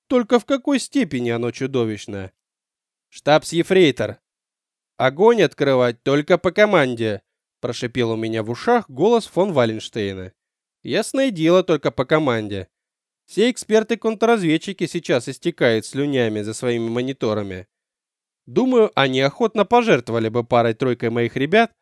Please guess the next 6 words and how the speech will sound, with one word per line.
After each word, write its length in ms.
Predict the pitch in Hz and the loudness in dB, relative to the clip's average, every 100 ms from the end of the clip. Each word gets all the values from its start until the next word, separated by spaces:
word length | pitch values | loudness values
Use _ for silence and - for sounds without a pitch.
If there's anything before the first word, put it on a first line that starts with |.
| _ _ _ | _ _ _
чтобы 300 | - 113 110 | -8 -4 -2
только 320 | 120 117 117 | -2 -2 0
во 120 | 143 | 0
всех 220 | - 247 | 0 -4
деталях 460 | 202 202 233 233 208 | -4 0 2 4 2
изучить, 560 | 196 202 185 - 104 | -2 -4 -6 -6 -8